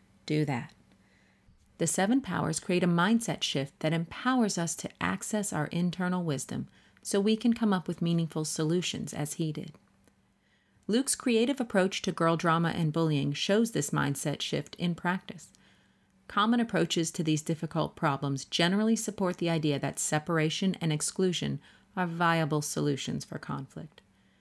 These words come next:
Basically, in our efforts to teach children to get along,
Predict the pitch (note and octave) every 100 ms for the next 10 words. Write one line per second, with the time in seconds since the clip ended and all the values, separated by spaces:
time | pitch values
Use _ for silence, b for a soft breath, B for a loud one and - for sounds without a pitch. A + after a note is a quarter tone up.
0 | b b b F#3+ G#3 F#3+ - F3 E3+ F3
1 | - F3 G3+ - F#3 G3 - - E3 -
2 | G3 - - F#3+ F#3+ G3 F#3+ F3 F#3 F3+
3 | F3+ F#3 G3+